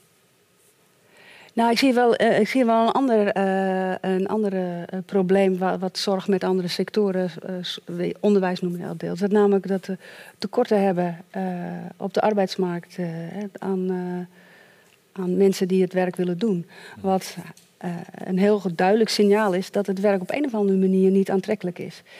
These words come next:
En dat kan samenhangen met beloning, hè. Eh, je kunt door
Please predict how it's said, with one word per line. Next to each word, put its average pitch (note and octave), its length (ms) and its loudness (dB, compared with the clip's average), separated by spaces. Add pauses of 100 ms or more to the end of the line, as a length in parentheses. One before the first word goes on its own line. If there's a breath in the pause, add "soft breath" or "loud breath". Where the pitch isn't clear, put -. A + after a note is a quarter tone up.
(300 loud breath)
En F#3+ 220 0
dat F#3+ 180 -2
kan C4 160 0
samenhangen A3 560 0
met A3+ 180 -2
beloning, G#3+ 440 2
hè. A3 120 -2 (100)
Eh, F3+ 720 -8
je F3 140 -8
kunt F3 180 -4
door E3 380 -6